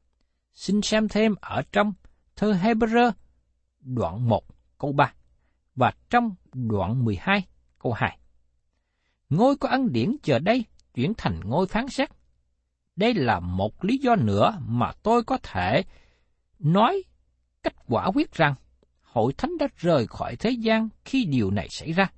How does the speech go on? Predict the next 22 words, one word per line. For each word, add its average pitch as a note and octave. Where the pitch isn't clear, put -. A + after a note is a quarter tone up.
Nếu A#3
Hội C3+
Thánh D#4+
vẫn G#3
còn C#3
trên A#3+
đất, -
mà B2+
Chúa A#3+
Giêsu C4+
rời C#3
khỏi -
nơi B3
cầu C3+
thai A3+
và F#2
đến C#3
vị F2+
trí A#3
phán C#4
xét, C4
Ngài D3+